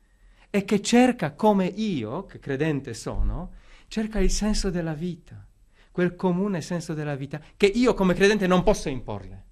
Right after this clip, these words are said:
a nessuno, che io devo scrutare, discernere prudentemente, eh,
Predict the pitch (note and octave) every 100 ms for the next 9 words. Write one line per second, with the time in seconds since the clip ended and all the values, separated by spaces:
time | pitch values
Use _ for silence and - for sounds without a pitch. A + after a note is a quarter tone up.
0 | _ - A#2+ A2+ - G#2+ F#2 F#2 _ _
1 | _ _ _ _ _ - C3+ D#3+ D#3+ C#3+
2 | C#3 - C3+ C3 D3 C#3 B2+ G2+ A#2+ -
3 | D3 C#3 C3 G2+ G2+ - D#3 D3+ C#3+ C#3
4 | B2+ C#3 C#3 A2+ G#2+ G2 - - - -
5 | - C#3 C3 B2+